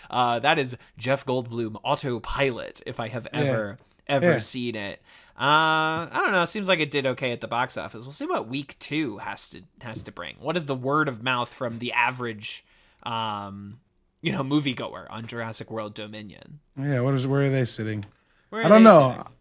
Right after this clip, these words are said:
Speaker 2: Honestly, I don't think that it's a movie that people that like Jurassic Park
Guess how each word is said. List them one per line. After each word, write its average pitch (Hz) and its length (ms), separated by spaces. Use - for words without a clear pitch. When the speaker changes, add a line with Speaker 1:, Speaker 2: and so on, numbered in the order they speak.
Speaker 2:
Honestly, 208 420
I 196 60
don't 180 440
think 165 240
that 151 260
it's 151 160
a 147 80
movie 143 340
that 127 220
people 143 320
that 131 180
like 127 300
Jurassic 131 480
Park 131 380